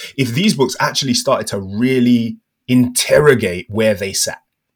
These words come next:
If they were like, "Actually, we as an X line have decided that mutants wanting to separate themselves is justified given the actions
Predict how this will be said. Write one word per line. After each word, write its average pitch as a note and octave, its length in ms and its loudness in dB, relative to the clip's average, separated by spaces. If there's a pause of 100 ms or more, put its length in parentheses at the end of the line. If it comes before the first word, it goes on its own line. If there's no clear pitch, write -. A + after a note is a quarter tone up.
(600)
If B2+ 140 0
they D3+ 180 6
were E3+ 120 4
like, D#3 180 4
"Actually, C3+ 340 -2
we B2 300 2
as A#2+ 140 0
an A#2 80 -2
X B2+ 220 -6
line F#2 220 -6
have G#2+ 160 -6
decided C3+ 600 -2 (220)
that A2+ 120 -4
mutants D#3+ 420 0
wanting B2 260 0
to A#2+ 100 -6
separate A2 380 -6
themselves F#2+ 580 -10
is F3 360 -2
justified A2+ 1000 -2 (160)
given D3 420 0
the C3+ 180 0
actions G#2+ 680 -4